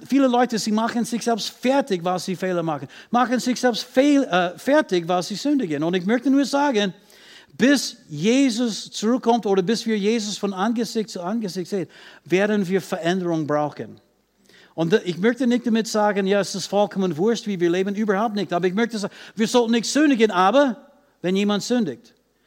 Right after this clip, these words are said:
Ich predige, wie Johannes predigte. Wir sollten nicht sündigen, aber wenn jemand sündigt, haben wir einen Beistand bei dem Vater, Jesus Christus, den Gerechten. Und Vers zwei, bitte merke, er ist die Sühnung für unsere Sünden,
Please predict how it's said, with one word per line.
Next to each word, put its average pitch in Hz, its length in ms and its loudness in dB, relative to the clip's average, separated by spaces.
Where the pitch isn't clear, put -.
Ich 185 140 -2
predige, 254 380 2
wie 233 100 2
Johannes 202 440 0
predigte. 113 520 -8
Wir 170 120 -6
sollten 247 180 2
nicht 247 160 2
sündigen, 233 340 0
aber 208 480 2
wenn 170 300 0
jemand 214 280 0
sündigt, 165 360 -4
haben 185 340 -2
wir 180 120 -2
einen 151 200 -2
Beistand 160 500 -4
bei 143 140 -4
dem 143 160 -8
Vater, 139 320 -10
Jesus 135 360 -12
Christus, 135 420 -14
den 127 140 -12
Gerechten. 127 500 -12
Und 151 280 -6
Vers 185 320 2
zwei, 175 200 -2
bitte 175 220 -4
merke, 165 240 -2
er 160 180 0
ist 185 140 -6
die 170 60 -6
Sühnung 180 440 -2
für 160 200 -6
unsere 202 280 -4
Sünden, 160 340 -4